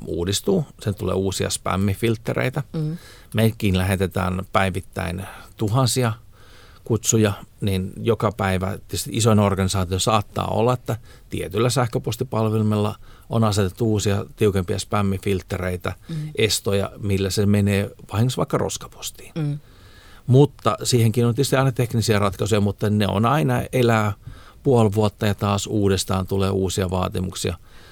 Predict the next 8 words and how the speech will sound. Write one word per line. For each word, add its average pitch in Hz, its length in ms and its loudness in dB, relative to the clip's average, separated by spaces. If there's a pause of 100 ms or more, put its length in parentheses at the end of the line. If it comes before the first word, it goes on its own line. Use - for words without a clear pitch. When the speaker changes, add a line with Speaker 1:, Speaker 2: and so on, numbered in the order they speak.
(140)
Speaker 1:
Mutta 113 220 -2
aina 104 340 2
niitä 131 220 2
tulee, 107 380 2
ja 98 80 0
itse 101 240 -2
huomaan, 120 480 4
että 107 320 -2